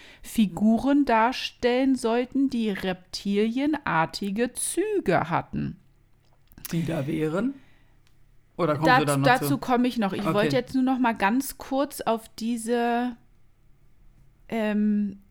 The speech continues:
Speaker 1: ubaidische Kultur noch mal, ähm, eingehen, weil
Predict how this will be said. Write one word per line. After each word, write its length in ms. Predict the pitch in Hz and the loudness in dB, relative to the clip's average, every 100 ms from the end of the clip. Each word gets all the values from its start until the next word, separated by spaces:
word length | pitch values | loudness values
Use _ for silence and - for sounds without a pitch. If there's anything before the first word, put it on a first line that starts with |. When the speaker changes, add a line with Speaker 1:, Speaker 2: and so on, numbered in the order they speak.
| - - | -10 -4
Speaker 1:
ubaidische 1400 | 233 233 233 220 - - - 226 254 262 269 - 247 | -4 -2 -2 -2 -8 -18 -8 -4 -4 -4 -6 -6 -8
Kultur 680 | - - 226 220 - 247 269 | -8 -4 -4 -4 -8 0 2
noch 280 | 220 175 180 | 2 0 -4
mal, 320 | 180 175 170 - | -4 -2 -2 -4
ähm, 260 | 190 185 180 | -6 -4 -4
eingehen, 960 | - 185 185 202 196 208 220 262 320 - - | -4 -4 0 -2 -2 -2 0 0 -2 -6 -16
weil 540 | 196 202 208 233 269 | -2 2 2 2 -2